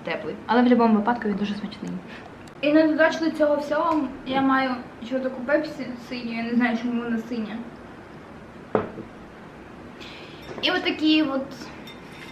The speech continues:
це томат спайсі Vegan Vibe сухарики. І начоси теж Vegan Vibe. Ну тут зовсім трошки, я не знаю, видно, не видно. Коротше, тут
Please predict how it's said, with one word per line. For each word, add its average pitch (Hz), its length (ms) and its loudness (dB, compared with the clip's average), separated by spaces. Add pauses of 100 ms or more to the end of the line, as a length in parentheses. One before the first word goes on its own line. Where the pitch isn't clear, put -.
(1700)
це 277 60 -4
томат 254 400 6
спайсі 233 960 -2 (340)
Vegan 233 320 2
Vibe 214 300 0 (960)
сухарики. 311 600 2 (1080)
І 247 160 2
начоси 226 580 2
теж 214 180 -2
Vegan 226 400 -4
Vibe. 214 160 -2 (140)
Ну 339 80 -6
тут 392 140 2 (160)
зовсім 269 380 2
трошки, 233 320 -4 (360)
я 226 60 -4
не 220 140 0
знаю, 208 180 -4 (460)
видно, 240 220 -2
не 226 80 0
видно. 240 240 0
Коротше, 233 320 4
тут 214 160 -2